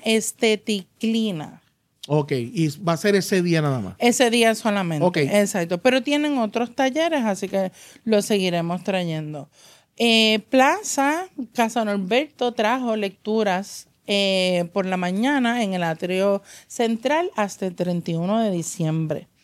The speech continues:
Speaker 1: Así que todos los días se lee un cuento diferente. En el calendario vas a encontrar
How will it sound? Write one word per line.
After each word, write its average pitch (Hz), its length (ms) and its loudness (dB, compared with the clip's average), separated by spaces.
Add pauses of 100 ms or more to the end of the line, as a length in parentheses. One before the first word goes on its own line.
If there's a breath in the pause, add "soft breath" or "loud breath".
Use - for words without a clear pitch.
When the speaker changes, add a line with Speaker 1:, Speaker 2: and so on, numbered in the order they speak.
(500)
Speaker 1:
Así 185 200 0
que 214 140 0
todos 180 280 2
los 202 160 0
días 269 280 -2
se 214 140 0
lee 190 180 0
un 220 140 0
cuento 190 360 -2
diferente. 180 880 -4
En 170 200 -10
el 156 240 -8
calendario 170 680 -2
vas 180 200 0
a 185 60 0
encontrar 233 540 0